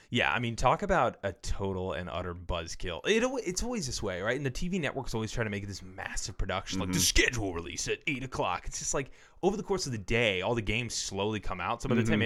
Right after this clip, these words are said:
Speaker 1: eight, eight o'clock rolls around, people already know what it is.
Speaker 2: And
Speaker 1: And
Speaker 2: they
Speaker 1: then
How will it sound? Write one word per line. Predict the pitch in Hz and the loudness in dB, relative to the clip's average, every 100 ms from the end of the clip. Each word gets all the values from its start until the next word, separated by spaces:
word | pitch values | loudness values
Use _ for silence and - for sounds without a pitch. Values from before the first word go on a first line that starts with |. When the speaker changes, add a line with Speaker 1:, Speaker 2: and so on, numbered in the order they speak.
| 120 | 2
Speaker 1:
eight, | 120 | 0
eight | 113 | -4
o'clock | 104 110 - | -2 -4 0
rolls | 101 87 | -2 -2
around, | 90 90 | -6 -4
people | 107 104 | -2 0
already | 92 87 | 0 -2
know | 92 92 | -6 -6
what | 87 | -4
it | 101 | -4
is. | 98 92 - _ _ _ | -4 -6 -10 _ _ _
Speaker 2:
And | 127 | 4
Speaker 1:
And | 143 | 8
Speaker 2:
they | |
Speaker 1:
then | 160 | 8